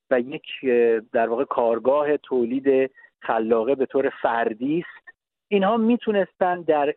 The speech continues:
این رو در بایستی قرار نگیرن، از فشار مستقیمه. به این برای من خیلی تلخه که برخی از این باز پس گرفتن حرف اتفاق افتاده. ای کاش دوستان به همون شکلی که زمانی،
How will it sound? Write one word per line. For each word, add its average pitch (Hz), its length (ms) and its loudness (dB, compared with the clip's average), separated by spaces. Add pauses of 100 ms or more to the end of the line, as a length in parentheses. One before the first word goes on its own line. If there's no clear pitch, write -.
این 208 460 0 (680)
رو 131 120 2
در 135 160 2
بایستی 127 340 -2
قرار 127 420 0
نگیرن، 98 460 -4 (320)
از 123 200 0 (480)
فشار 127 420 0
مستقیمه. 123 960 -2
به 147 80 -2
این 170 180 -2
برای 139 240 2
من 139 100 0
خیلی 139 280 -4
تلخه 135 540 -4
که 113 340 0 (340)
برخی 139 480 -2
از 117 240 -2
این 131 160 -6
باز 113 340 0
پس 120 160 -4 (120)
گرفتن 123 460 -2
حرف 110 380 -2 (440)
اتفاق 117 500 0
افتاده. 107 340 0
ای 143 60 4
کاش - 220 -10
دوستان 143 320 -2
به 135 80 2
همون 139 220 -2 (140)
شکلی 170 280 -2
که 147 140 -2
زمانی، 139 600 0